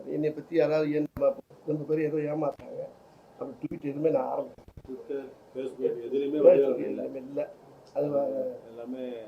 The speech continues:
Speaker 1: ஆமா. அது முதல்ல
Speaker 2: fake
Speaker 1: பதிவு.
Speaker 2: news நிறைய வருது அதுல. அதனால அவரு வந்து
Speaker 1: ஆமா, ஏதோ நான் சொன்ன மாதிரிலாம் போடுறாங்க. அது மாதிரி எதுவுமே இல்லைங்கிறது இதுல வந்து இந்த, இந்த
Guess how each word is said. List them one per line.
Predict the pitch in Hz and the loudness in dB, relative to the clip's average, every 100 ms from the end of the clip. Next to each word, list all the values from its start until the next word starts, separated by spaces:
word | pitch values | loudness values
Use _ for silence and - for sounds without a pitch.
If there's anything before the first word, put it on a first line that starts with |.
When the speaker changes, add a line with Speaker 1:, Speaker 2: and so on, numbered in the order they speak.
| 104 | 4
Speaker 1:
ஆமா. | 139 117 - - - - - - - - - - - - | 4 4 -8 -20 -20 -20 -20 -20 -20 -20 -20 -20 -20 0
அது | 160 160 | 4 10
முதல்ல | 170 160 | 12 12
Speaker 2:
fake | 170 | 12
Speaker 1:
பதிவு. | 151 143 | 6 0
Speaker 2:
news | 131 127 | -4 -6
நிறைய | 117 127 123 107 | -2 0 0 -4
வருது | 101 98 | -10 -14
அதுல. | 90 90 95 | -18 -16 -16
அதனால | - 110 131 135 120 | -16 -14 -10 -8 -6
அவரு | 110 117 127 | -6 -6 -6
வந்து | 131 143 | 0 2
Speaker 1:
ஆமா, | 151 151 | 4 8
ஏதோ | 165 170 | 10 10
நான் | 160 170 170 | 8 6 6
சொன்ன | 175 170 | 6 6
மாதிரிலாம் | 160 175 165 | 4 2 0
போடுறாங்க. | 156 147 135 127 | -2 -2 -4 -6
அது | 147 135 131 | -8 -8 -4
மாதிரி | 165 151 | -2 -2
எதுவுமே | 151 180 170 143 | -2 0 0 -2
இல்லைங்கிறது | 185 220 175 151 185 151 | 0 4 4 0 -4 -4
இதுல | 139 131 | -4 -6
வந்து | 147 143 127 123 | -6 -8 -10 -12
இந்த, | 131 135 127 117 110 - - - - - - - - - - 123 | -14 -8 -6 -6 -10 -20 -20 -20 -20 -20 -20 -20 -20 -20 -12 -8
இந்த | 123 | -4